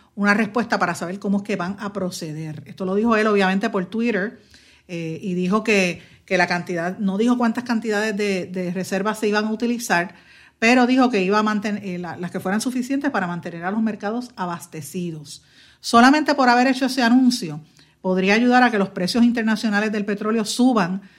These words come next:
luego del ataque del fin de semana, porque pro-, que ese ataque provocó la suspensión de un cinco por ciento de la producción diaria mundial del crudo.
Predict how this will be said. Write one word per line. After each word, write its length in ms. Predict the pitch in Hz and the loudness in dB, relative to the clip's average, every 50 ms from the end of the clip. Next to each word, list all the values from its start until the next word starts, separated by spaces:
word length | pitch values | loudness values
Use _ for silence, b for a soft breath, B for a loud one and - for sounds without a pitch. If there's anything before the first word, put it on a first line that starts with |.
| B B B | B B B
luego 280 | 196 185 196 196 208 220 | 0 2 4 4 6 6
del 140 | 233 226 | 6 6
ataque 320 | 220 214 214 220 220 226 233 | 6 4 4 2 2 2 2
del 120 | 208 196 | 0 0
fin 220 | 196 - 196 190 196 | 0 0 0 0 2
de 80 | 208 | 0
semana, 400 | 196 208 226 226 247 285 269 233 | 0 0 0 2 4 4 4 2
porque 280 | - 180 - 185 165 147 | 2 -2 -6 -6 -8 -8
pro-, 280 | - - 180 175 - | -6 -6 -6 -6 -6
que 200 | - - 165 151 | -10 -10 -8 -8
ese 180 | 165 156 - 208 | -6 -4 -2 -2
ataque 260 | 196 196 214 220 220 | -2 -2 -2 -4 -4
provocó 340 | 214 196 180 170 165 170 175 | -2 -2 -2 -2 -2 -4 -6
la 100 | 175 180 | -6 -6
suspensión 500 | - 240 247 - 202 196 202 220 214 208 | -6 -8 -6 -4 -6 -4 -4 -4 -4 -2
de 60 | 208 | 0
un 100 | 202 196 | -2 -2
cinco 300 | 196 - 202 196 208 208 | -2 -2 -2 -2 -2 -2
por 140 | 202 196 196 | -6 -6 -10
ciento 500 | - - 202 202 202 202 202 185 165 B B B B B B B | -6 -4 0 2 2 2 0 -2 -6 B B B B B B B
de 140 | 185 180 | -2 0
la 100 | 180 175 | 0 0
producción 560 | 175 185 190 185 180 175 - - 196 196 202 208 | 0 0 -2 0 -2 -4 -4 -2 0 0 2 2
diaria 360 | 220 208 208 214 220 214 208 | 4 4 4 4 2 2 2
mundial 580 | 202 196 185 180 175 165 190 196 196 208 214 | 2 2 2 2 0 0 2 2 4 4 2
del 200 | 202 185 170 165 | 2 0 -4 -4
crudo. 460 | - - 190 180 180 180 160 147 131 | -8 -6 -4 -4 -4 -4 -6 -8 -12